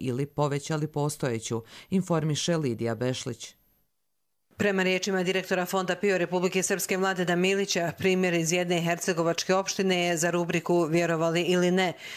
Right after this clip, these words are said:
Speaker 2: s obzirom na postupak lica sa inicijalima S R, na način na koji je priložio falsifikovanu dokumentaciju.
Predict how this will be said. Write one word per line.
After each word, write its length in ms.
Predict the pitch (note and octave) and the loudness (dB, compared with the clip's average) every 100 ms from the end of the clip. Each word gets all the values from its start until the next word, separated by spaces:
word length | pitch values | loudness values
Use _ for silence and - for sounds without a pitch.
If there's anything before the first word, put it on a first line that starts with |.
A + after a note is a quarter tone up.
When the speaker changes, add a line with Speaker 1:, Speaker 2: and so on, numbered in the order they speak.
| - | -6
Speaker 2:
s 140 | - | -2
obzirom 480 | F#3+ D#3 F3+ G3 G3 F#3 | 0 0 0 2 0 0
na 140 | F#3 | 0
postupak 560 | F3 D#3+ - D#3+ D3+ E3+ | 0 -2 -2 -2 0 2
lica 340 | F3+ F3+ F3+ | 2 2 0
sa 320 | - E3 D#3+ E3 | 2 0 0 2
inicijalima 800 | F3 D#3 - E3 E3 E3+ D#3+ - | 2 2 2 2 2 2 0 0
S 180 | - F#3 | 0 2
R, 360 | D#3+ D#3 E3 D3 - - - | 2 2 0 -2 -12 -18 -4
na 100 | F#3 | 0
način 480 | G3+ F#3+ F#3 G3+ E3+ - | 2 2 0 -2 -2 0
na 140 | F3 | -2
koji 160 | E3 D#3+ | 2 0
je 120 | D#3 | 2
priložio 540 | D#3+ D#3+ F3+ G3 F#3 | 2 2 2 0 0
falsifikovanu 800 | - D3 - D3+ D#3+ E3 D#3 D#3 | 0 -2 -2 -6 -4 -2 -2 0
dokumentaciju. 960 | D#3 D#3 E3+ D#3 D3+ B2+ - - D#3 | 0 0 0 0 0 -4 -4 -2 -2